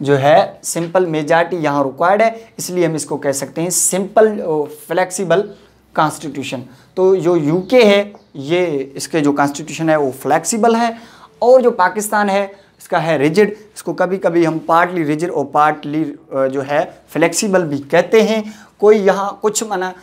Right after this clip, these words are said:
कुछ ऐसे चीज़ें हैं जहाँ पार्टली जो है हमारे फ्लेक्सिबल हैं और पार्टली रिजिड हैं, मगर mostly जो हमारा part of the constitution है वो रिजिड है। उसके साथ हम अगर फैक्ट और फिगर की बात करें, कुछ फैक्ट्स हैं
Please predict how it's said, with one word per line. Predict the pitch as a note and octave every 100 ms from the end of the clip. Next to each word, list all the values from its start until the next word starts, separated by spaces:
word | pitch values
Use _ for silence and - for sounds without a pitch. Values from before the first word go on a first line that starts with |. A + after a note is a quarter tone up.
| - -
कुछ | A#3
ऐसे | - G3+ A3+
चीज़ें | A3+ G#3 A3 A3+
हैं | A#3 A#3 - _ D3
जहाँ | F3+ G3+ G3+ - -
पार्टली | E3+ F#3 G3 G#3+ G#3+
जो | F#3
है | F3+ F#3+
हमारे | F3+ F3 F3+ F#3+ - _ _
फ्लेक्सिबल | - F3+ F#3 G#3+ G#3
हैं | G#3
और | G3 D#3
पार्टली | E3+ E3 E3 E3
रिजिड | D3 E3 A3
हैं, | A3 A3+ - - E3
मगर | F3 E3
mostly | D#3+ G#3+ G#3+ A3 B3
जो | A3
हमारा | G3 G3 F#3 F#3
part | F#3 F#3+
of | G3 E3+
the | E3+
constitution | F3+ E3+ G#3 F#3+ A3 G3+
है | G#3 G#3 - - _ D3
वो | D3+ F#3 A#3 - - - C#3+
रिजिड | E3 E3+ D#3
है। | B2+ C3 - _ _ _ _ _ _ _ - - - - - - - -
उसके | G#3+ C4
साथ | A#3+ A#3+ A#3+
हम | A3 A3+
अगर | A3 A3 A#3
फैक्ट | - A#3 A#3+ -
और | A3+ F#3+
फिगर | A3 G#3 A#3
की | A#3
बात | F3 F3 F#3+
करें, | - F#3+ G3
कुछ | G3+ G3
फैक्ट्स | G3 G3+ - F#3
हैं | F#3 F#3 F3